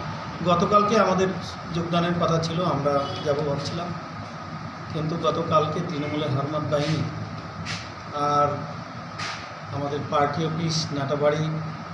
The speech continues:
ভেঙে দিয়েছে, পঞ্চায়েত এবং বিভিন্ন কার্যকর্তাদের বাড়িতে তারা আক্রমণ করেছেন, বাড়ি ভাঙচুর করেছেন, যেন ভয়ে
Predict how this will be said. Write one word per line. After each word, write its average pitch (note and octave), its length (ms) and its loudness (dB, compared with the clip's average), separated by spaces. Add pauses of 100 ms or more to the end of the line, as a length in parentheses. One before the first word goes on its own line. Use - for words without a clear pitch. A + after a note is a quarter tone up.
(720)
ভেঙে D#3+ 260 2
দিয়েছে, D#3+ 280 2 (1200)
পঞ্চায়েত D3+ 440 2
এবং D#3 200 4 (580)
বিভিন্ন E3 300 0 (120)
কার্যকর্তাদের D3+ 680 0
বাড়িতে C#3 340 0 (1000)
তারা D3 240 4
আক্রমণ D#3+ 400 0
করেছেন, E3 360 -2
বাড়ি C#3 140 0
ভাঙচুর C#3 420 -2
করেছেন, D3+ 300 -4 (1080)
যেন E3+ 160 2 (140)
ভয়ে F3 260 6